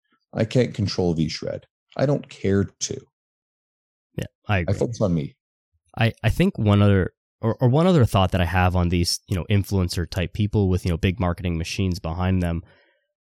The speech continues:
Speaker 2: I, I like to give them the benefit of the doubt that they are overwhelmingly trying to do good in the world and, and, you know, deliver their fitness programs. Whether their main focus is money,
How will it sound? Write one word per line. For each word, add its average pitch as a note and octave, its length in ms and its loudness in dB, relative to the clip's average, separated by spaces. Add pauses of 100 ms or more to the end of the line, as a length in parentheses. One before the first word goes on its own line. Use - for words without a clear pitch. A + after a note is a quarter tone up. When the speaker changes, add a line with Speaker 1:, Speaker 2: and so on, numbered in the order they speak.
(840)
Speaker 2:
I, B2+ 260 4
I C3+ 120 2
like C3+ 340 4
to - 80 0
give B2+ 180 2
them A2+ 140 4
the G2+ 60 2
benefit G2 320 2
of F2+ 60 0
the F2+ 80 -4
doubt F2+ 300 -2
that E2+ 200 -4
they F#2+ 120 2
are F#2+ 160 0
overwhelmingly G#2 840 4
trying F2 340 0
to - 140 -6
do F2 160 -2
good G#2 180 2
in G#2 60 6
the F#2 80 4
world E2+ 300 0
and, D#2 260 -6
and, F2 120 -6
you D2+ 60 -6
know, C#2+ 120 -10 (200)
deliver G#2+ 360 4
their F2+ 160 4
fitness - 300 -10
programs. - 440 -12
Whether B2 300 6
their G#2+ 180 6
main G#2+ 360 6
focus G2 420 0
is F2 120 -4
money, G#2+ 380 6